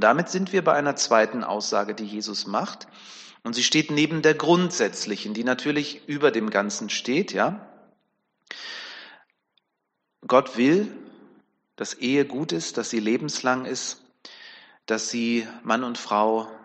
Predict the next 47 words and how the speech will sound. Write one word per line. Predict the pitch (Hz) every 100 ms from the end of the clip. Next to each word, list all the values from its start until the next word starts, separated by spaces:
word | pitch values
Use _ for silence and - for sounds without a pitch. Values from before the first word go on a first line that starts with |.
| -
Räume | 98 104 117 131
bietet, | 123 113 117 117 - - - -
die |
gut | 104 120 127
für | -
sie | 110
beide | 98 90 104 143
sind. | 135 147 165 - - - - - - - - - _ _
Aber, | - 110 123 131 135 135 - -
ja, | 113 85 80 - - -
aber. | 98 95 80 - - _ - - - - - _ _ _ _ _ _ _ _ -
Ich | 110
nehme | 139
mal | 160
noch | 147
einen | 143
anderen | 127 151 160
Text, | 170 180 -
Matthäus | 131 120 139 131 131
neunzehn, | 131 139 143
Vers | 120 120 -
drei. | - 104 117 202
Das | 160 156
ist | 147
so | 147
eine | 131 143 131
der | - - - 135 131
Gelegenheiten, | 127 175 214 175 139 139
wo | 131
die | 127
Pharisäer | 117 127 120 107 127 160 147 143
Jesus | 120 135 139 -
mit | 147 170
in | 143
diese | 127 123
Streitfrage | - 101 107 - - 120 123
hineinnehmen, | 120 117 113 117 160 165 170 180 180
ob | 135
denn | 135 127
nun | 127
die | 120
Scheidung | 110 110 110 135 147
von | - 117
der | 107
Frau | - 101 107
möglich | 101 131 160 170
ist. | 82 - -